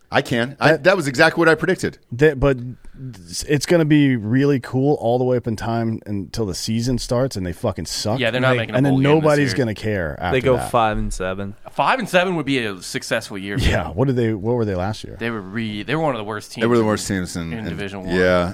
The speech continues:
Speaker 1: uh, they were terrible. Um, but forty-five thousand people showed up to,
Speaker 2: Mm-hmm.
Speaker 1: uh, their spring game. It was freezing in the fucking snow.
Speaker 2: How long
Speaker 1: Uh,
Speaker 2: can that last though? With just, like, the draw is Dion right now.
Speaker 4: Mm-hmm.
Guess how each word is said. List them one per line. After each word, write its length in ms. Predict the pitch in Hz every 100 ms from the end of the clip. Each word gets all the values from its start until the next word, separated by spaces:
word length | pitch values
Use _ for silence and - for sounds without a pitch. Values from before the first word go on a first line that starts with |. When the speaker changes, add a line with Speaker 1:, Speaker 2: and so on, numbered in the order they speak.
| -
Speaker 1:
uh, 300 | 101 98 98
they 100 | 113
were 100 | 127
terrible. 800 | - 139 143 139 135 135 135 -
Um, 480 | 117 110 113 110 107
but 200 | 117 -
forty-five 560 | - 147 147 - 139 131
thousand 680 | 127 131 117 113 107 - -
people 320 | 120 113 101
showed 320 | - 113 101
up 160 | 101 -
to, 280 | - 95 92
Speaker 2:
Mm-hmm. 260 | 90 180
Speaker 1:
uh, 320 | 92 90 90
their 140 | 85 90
spring 360 | - 127 127
game. 340 | 120 120 117 110 - - - -
It 60 | -
was 80 |
freezing 440 | - 131 120 120 117
in 100 | 92
the 40 |
fucking 300 | - 92 87
snow. 540 | - 113 113 113 107 104 - -
Speaker 2:
How 140 | 147
long 200 | 175 -
Speaker 1:
Uh, 40 |
Speaker 2:
can 120 | 160 151
that 180 | 139
last 340 | 117 117 117 -
though? 140 | 107
With 240 | 98 87 87
just, 300 | 107 92 104
like, 120 | 95
the 120 | 120
draw 340 | 101 127 156
is 120 | 139 90
Dion 380 | 98 78 52
right 220 | 53 55 50
now. 260 | 50 - 160
Speaker 4:
Mm-hmm. 180 | 135